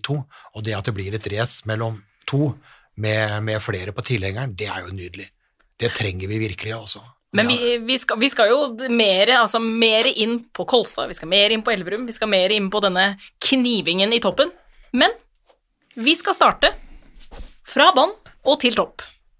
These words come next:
Speaker 2: Fire kategorier. Vi har nedrykk, playoff, sluttspill og pall. Og vi starter altså på nedrykk, men vi må jo ta for oss de som rykket opp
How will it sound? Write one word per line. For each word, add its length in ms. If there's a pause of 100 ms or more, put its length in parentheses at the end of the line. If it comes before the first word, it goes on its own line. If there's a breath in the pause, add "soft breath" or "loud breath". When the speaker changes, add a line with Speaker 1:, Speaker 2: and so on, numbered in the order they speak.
(600 soft breath)
Speaker 2:
Fire 460 (260)
kategorier. 720 (440 soft breath)
Vi 120
har 80
nedrykk, 560 (640)
playoff, 640 (500)
sluttspill 540 (180)
og 80
pall. 240 (1300)
Og 120
vi 140
starter 520
altså 460 (100)
på 220 (380)
nedrykk, 880 (160)
men 340 (140)
vi 180
må 80
jo 80
ta 240
for 80
oss 160
de 80
som 80
rykket 320
opp 220